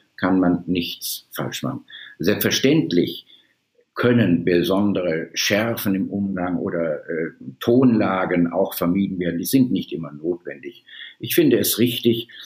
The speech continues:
wenn die Arbeit, äh, der Rechtsanwältinnen und Rechtsanwälte auch am Ziel orientiert ist, dass man Menschen dafür gewinnt, für bestimmte Rechtsauffassungen und Positionen.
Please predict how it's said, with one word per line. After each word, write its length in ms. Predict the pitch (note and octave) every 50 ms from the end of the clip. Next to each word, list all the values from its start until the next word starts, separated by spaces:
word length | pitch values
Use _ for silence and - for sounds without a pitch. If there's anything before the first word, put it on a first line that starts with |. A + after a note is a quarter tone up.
| - _
wenn 560 | - F2 G#2 G#2 G2+ G2+ G2 G2 G2 G2 F#2 F2
die 180 | F#2+ G2 -
Arbeit, 600 | F2+ G#2 A2 A2+ G2 A2+ G#2 G2+ G2+ F#2+ - -
äh, 180 | - D#2+ F#2 E2+
der 300 | - G2 F#2+ F#2 F#2+ F#2
Rechtsanwältinnen 720 | G#2+ G2+ - - G#2+ G2 F#2+ F#2 F2+ E2+ F2 F2 D#2+ D#2+
und 60 | D#2
Rechtsanwälte 720 | F2+ F#2+ - - - D#2 F2+ E2+ E2+ E2+ E2 E2 E2+ D#2 - _ - _ _ -
auch 240 | E2 F2 E2+ - -
am 220 | F#2 F#2+ F2 -
Ziel 480 | - - - - F3 D#3 C#3 C3 A2+ -
orientiert 680 | G2 F#2 E2 F2 F2 F2 D#2+ D#2+ - - D#2+ D#2+ -
ist, 220 | E2+ E2+ - - _ - - - - -
dass 180 | G2 F#2+ -
man 320 | G2+ G2 F#2+ G2 F#2+ - -
Menschen 1080 | - G2 G2+ G#2+ A#2 B2 C#3 D#3+ D#3 C#3+ C3+ - - - - F#2+ E2+ D2 C#2 C#2 - _ _ - - _ _ _ -
dafür 580 | G2 F#2 F2+ F2+ F2 - - - - A2 G#2 F2+
gewinnt, 800 | F#2 G2 F2+ E2+ F2+ B2+ C#3 C#3 C3 A2+ F#2+ F2 E2 - - -
für 200 | - - A#2 G#2
bestimmte 560 | E2+ F#2+ F2+ - - B2+ A#2+ A2 - F#2 F2
Rechtsauffassungen 1040 | E2+ A2 B2 B2 B2 - - - - G#2+ - - - G#2 G2 - _ G#2 G#2 G#2 G2
und 100 | F#2+ -
Positionen. 720 | - G#2 F#2 F2 F2 - - - C#3 C3+ A2 F2+ E2 -